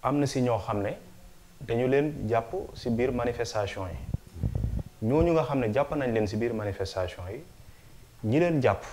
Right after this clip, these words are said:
ñoo tax li, ñoo xam li tax ñu jàpp leen. Parce que gis nañu, euh, ay magasins yu ñu yàq, gis nañu ay boutiques yu ñu yàq,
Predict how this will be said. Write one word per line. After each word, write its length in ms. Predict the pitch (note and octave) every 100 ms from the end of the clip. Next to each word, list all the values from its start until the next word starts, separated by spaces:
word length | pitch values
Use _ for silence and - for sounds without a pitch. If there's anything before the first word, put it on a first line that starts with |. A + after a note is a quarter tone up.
| - - - - - -
ñoo 200 | A2 C3
tax 280 | C3 G#2+ -
li, 140 | A2+ - A#2
ñoo 160 | B2
xam 260 | B2 B2 G#2
li 100 | C3+
tax 240 | C#3 -
ñu 100 | G#2+
jàpp 220 | F#2+ F#2 F#2
leen. 140 | F2+ - - - - - - - -
Parce 180 | C3 -
que 160 | C#3 B2+
gis 160 | E3+
nañu, 280 | F3+ A#2+ A2 - - - - - - - - - - - - - A#2
euh, 680 | A2 G#2+ G#2 G2+ F#2+ F#2 F2+ - - - - - - - - -
ay 200 | A#2 A2+
magasins 420 | A2 A#2+ A2+ A2
yu 100 | A#2
ñu 80 | C#3
yàq, 280 | A2+ - - - - - - -
gis 140 | A#2
nañu 240 | B2+ A#2+ B2+ - -
ay 180 | A#2+
boutiques 320 | A2 A#2+ A#2+ A2
yu 80 |
ñu 120 | B2 C#3
yàq, 160 | G2